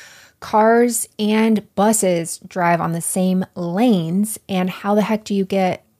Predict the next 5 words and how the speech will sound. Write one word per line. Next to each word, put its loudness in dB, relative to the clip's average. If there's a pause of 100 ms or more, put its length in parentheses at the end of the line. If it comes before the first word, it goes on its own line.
(800)
a -2
car 2 (140)
on -2
the 0
same, 0